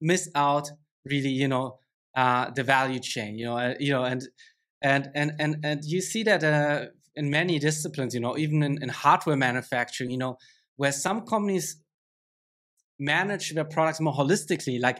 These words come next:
Apple, and they are really better than the other manufacturers. And I think you have that the same in data. If, when you manage that value chain, uh, more strategically, if you find ways of working in product management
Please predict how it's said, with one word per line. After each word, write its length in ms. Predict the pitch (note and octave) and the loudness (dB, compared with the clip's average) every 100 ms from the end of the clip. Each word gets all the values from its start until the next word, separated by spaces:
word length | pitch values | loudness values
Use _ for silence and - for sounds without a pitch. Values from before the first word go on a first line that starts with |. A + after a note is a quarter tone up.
| - | 0
Apple, 480 | E3 - C3 A#2 - _ _ | 0 0 -4 -4 -10 _ _
and 140 | C3 C3+ | -10 -4
they 120 | G3+ | -2
are 80 | A3 | 0
really 200 | E3 D#3 | -2 -2
better 300 | B2 C3+ D#3+ | 0 0 2
than 160 | C#3 | 0
the 120 | C#3 F3+ | -2 -2
other 180 | A3 | -4
manufacturers. 960 | D3 G#2 F2+ - - - - _ - _ _ _ _ _ | -6 -6 -10 -16 -16 -18 -18 _ -20 _ _ _ _ _
And 80 | C3+ | -2
I 60 | |
think 240 | E3 G#3+ F3+ | 0 -2 -2
you 80 | E3 | -2
have 280 | E3 D#3+ D#3 | -2 -6 -4
that 140 | D#3 | -4
the 80 | D3+ | -4
same 300 | - D3+ C#3+ | -2 -2 -2
in 140 | C3+ | -2
data. 360 | C#3 C3+ C3 A#2 C3+ | -2 -2 -4 -6 -4
If, 180 | C#3+ D3+ | -6 -8
when 200 | D3 D3 | -6 -4
you 80 | D#3 | -2
manage 440 | D3 D#3 F#3 F#3+ - | 0 2 0 -2 -4
that 220 | D3+ D3+ | -4 0
value 300 | D3 D3+ D3 | 0 0 -6
chain, 400 | - D3 C#3 C3+ _ _ _ _ | -6 -4 -4 -6 _ _ _ _
uh, 220 | C3 C3 C#3 | -4 -2 -2
more 160 | C#3+ | -4
strategically, 600 | C#3+ C#3 - D3 C#3 C3+ | -4 -8 -6 -6 -4 -8
if 180 | C#3 - | -8 -8
you 100 | D3 | -8
find 540 | D3+ - D3 D#3+ E3+ D#3+ - _ | -8 -2 2 2 0 -6 -16 _
ways 400 | C#3 D3 D#3 D3+ | -2 0 0 -4
of 220 | C3 C3+ B2+ - _ _ _ _ _ _ _ - | -4 -4 -6 -16 _ _ _ _ _ _ _ -12
working 680 | C3 D#3 F3+ D#3 C3 A#2+ A#2 | 2 4 4 2 -4 -4 -4
in 160 | C#3 | -6
product 420 | C3+ - C3 B2 | -2 0 0 0
management 920 | A#2+ C3+ E3+ D3 - - A2+ A2+ A2+ | 0 2 4 2 -4 -8 -10 -10 -12